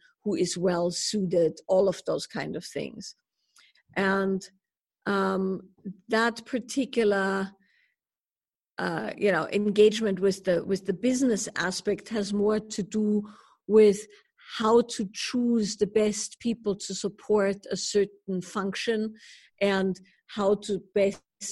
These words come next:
choose people that support the person who is the main person. And that has to do with,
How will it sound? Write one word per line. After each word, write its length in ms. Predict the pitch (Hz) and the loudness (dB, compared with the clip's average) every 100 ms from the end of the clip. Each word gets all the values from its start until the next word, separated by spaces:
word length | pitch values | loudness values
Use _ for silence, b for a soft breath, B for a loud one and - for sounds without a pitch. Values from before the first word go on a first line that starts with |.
| - - | -16 -16
choose 360 | - 214 196 | -8 -6 -6
people 400 | - 214 202 185 180 | -8 -10 -6 -6 -4
that 160 | 185 | -6
support 520 | 190 - _ 208 202 208 | -6 -12 _ 0 0 0
the 80 | |
person 460 | 196 - 202 - 190 | -8 -2 -4 -2 -4
who 100 | 180 | -4
is 140 | 180 165 | -4 -4
the 80 | |
main 300 | 175 175 175 | -4 -4 -4
person. 440 | 170 196 196 - 190 b b b | -6 -4 -4 -6 -14 b b b
And 120 | 190 | -2
that 160 | 196 202 | 0 0
has 260 | 220 190 - | -2 -2 -4
to 80 | |
do 160 | 175 185 | -4 -2
with, 540 | 180 175 175 165 - | -2 0 0 -2 -6